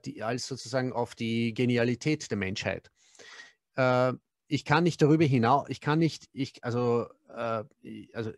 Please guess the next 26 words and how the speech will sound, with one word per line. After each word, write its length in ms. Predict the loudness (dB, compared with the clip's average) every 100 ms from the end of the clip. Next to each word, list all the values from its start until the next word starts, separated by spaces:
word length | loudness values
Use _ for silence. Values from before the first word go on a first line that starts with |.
| _
äh, 360 | -16 -14 -14 -10
dann 240 | -6 -2
meint 280 | -2 -2 0
er 60 | 0
noch 300 | 0 -2 -8
irgendwie, 600 | -6 -2 0 2 0 -2 _ _
ich 240 | -8 -8 -2
kann 220 | 0 0
nicht 200 | 0 0
darüber 220 | 0 2
hinaus, 760 | 0 2 4 6 4 2 -4 -10 _ _ _ _ _ _ _
wer 280 | -8 -2 -2
hat 120 | -2
das 140 | -6 -8
gesagt? 520 | -4 -2 -2 -6 -20 _
Unironischerweise, 1400 | 0 2 2 2 0 2 2 2 2 2 2 2 0 -6 _ _ _ _ _ _
äh, 460 | -8 -2 0 0 -2 -10 _ _ _ _ _ _ _ _ _ _ _ _ _
äh, 320 | -2 -2 -2 -6 _ -6
glaube 340 | 2 4 4
ich, 380 | 0 -4 -8 -12
dass 200 | -6 -4
es 160 | -4 -6
eines 320 | -6 -4 -2
der 80 | -4
bullish-, 440 | -2 0 0 -2 -8
der, 280 | -2 -2